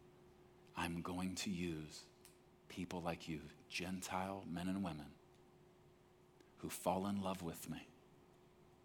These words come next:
I'm gonna use you to get their attention so they will come back to me.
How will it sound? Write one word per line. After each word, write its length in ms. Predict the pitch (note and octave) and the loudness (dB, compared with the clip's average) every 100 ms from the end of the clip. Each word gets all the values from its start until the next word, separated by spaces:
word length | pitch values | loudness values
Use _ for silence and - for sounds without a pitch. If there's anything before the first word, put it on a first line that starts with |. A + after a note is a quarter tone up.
| - - - - - - - - - - - | -20 -20 -20 -20 -20 -20 -20 -20 -20 -10 -4
I'm 140 | F#2+ | -2
gonna 140 | F2 | -2
use 300 | E2+ E2 D2+ | -2 -4 -6
you 360 | D2 D#2+ E2+ - - - - - - - | -6 -2 -2 -4 -10 -20 -20 -20 -20 -10
to 100 | - | -6
get 200 | E2+ F2 F2+ | -4 -4 -2
their 140 | E2 | -2
attention 640 | D#2 - D#2 - D2 D2 - - | -2 -2 0 0 -2 -6 -14 -6
so 200 | - F2 | -4 -2
they 180 | D#2 D#2+ | -2 -4
will 120 | D#2+ | -4
come 220 | - D#2 | -4 -4
back 280 | D2 - - | -2 -2 -4
to 100 | - | -10
me. 120 | - | -12